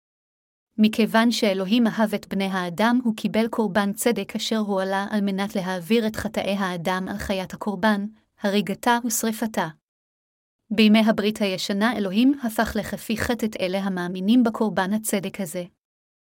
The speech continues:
גם אנשי הברית הישנה עשו חטאים שוב ושוב יום לאחר יום במשך כל ימי חייהם. באיזו תדירות אנשים עושים חטאים ביום? אם מישהו עשה חטא בבוקר וקילל איש אחר, היה עליו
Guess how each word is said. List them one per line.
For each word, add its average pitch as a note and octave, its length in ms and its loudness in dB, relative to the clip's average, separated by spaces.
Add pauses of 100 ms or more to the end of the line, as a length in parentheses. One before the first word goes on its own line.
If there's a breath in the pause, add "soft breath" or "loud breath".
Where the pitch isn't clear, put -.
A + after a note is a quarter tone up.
(440)
גם C#4 200 10
אנשי C#4 220 6
הברית G#3 400 0
הישנה G3+ 560 0
עשו B3+ 220 -2
חטאים A3 520 2
שוב G3+ 380 -2
ושוב A3 400 0
יום G3+ 160 4
לאחר F#3+ 340 0
יום A3 240 4
במשך G3 440 -4
כל A#3+ 200 0
ימי A#3 260 4
חייהם. F3+ 540 -4 (1000)
באיזו F#3+ 380 4
תדירות G#3+ 540 0
אנשים A3+ 460 2
עושים A#3 320 0
חטאים F3 520 -4
ביום? F3+ 380 -4 (1080)
אם A#3+ 140 10
מישהו A#3 320 4
עשה A#3 280 2
חטא B3+ 240 -2
בבוקר G#3 480 0
וקילל G3 460 -2
איש G#3+ 180 -4
אחר, F#3 360 -4 (480 soft breath)
היה A3+ 280 6
עליו A#3 220 4